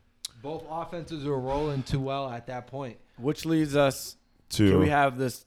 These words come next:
Speaker 2: this discussion real quick? Uh, Nap, you were, you were here. You weren't here, but when we discussed it, but
Speaker 1: I definitely
Speaker 2: let's ask
Speaker 1: watched
Speaker 2: you,
Speaker 1: the
Speaker 2: how do
Speaker 1: pod.
Speaker 2: you f-, how do you feel, I guess, perhaps about the talk about social media, like,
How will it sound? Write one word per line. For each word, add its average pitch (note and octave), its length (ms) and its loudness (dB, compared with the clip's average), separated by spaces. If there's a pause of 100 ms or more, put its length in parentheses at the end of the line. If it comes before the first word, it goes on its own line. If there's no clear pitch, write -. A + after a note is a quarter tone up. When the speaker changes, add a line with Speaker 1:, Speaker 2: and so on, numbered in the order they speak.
Speaker 2:
this A2+ 360 -6 (240)
discussion G#2 500 -2
real G#2 140 -4
quick? G#2 260 -4 (720)
Uh, - 80 -6
Nap, A#2 340 4 (140)
you D3 240 4
were, C3 100 -2
you C#3 140 0
were C3+ 100 4
here. A#2+ 480 4
You A#2+ 140 6
weren't B2+ 220 4
here, A2+ 160 4
but G#2 80 0
when G#2+ 160 0
we A2 100 2
discussed G#2+ 420 0
it, G#2 140 -2
but F#2+ 220 -4 (760)
Speaker 1:
I - 60 -20
definitely - 300 -6
Speaker 2:
let's F3 120 8
ask F3 260 12
Speaker 1:
watched - 100 0
Speaker 2:
you, D3+ 160 12 (260)
Speaker 1:
the - 80 -10
Speaker 2:
how D3+ 120 12
do F#3+ 100 12
Speaker 1:
pod. F#3+ 100 12
Speaker 2:
you G3 80 8
f-, - 140 -2
how D#3+ 240 10
do F3 60 12
you E3+ 220 10
feel, C3+ 540 6 (1700)
I B2 80 -2
guess, C3 200 2
perhaps B2+ 420 4
about A#2+ 300 0
the A2 80 -4
talk A#2+ 400 2
about A2+ 200 0
social A2+ 280 -2
media, A2 400 2
like, G2 440 -4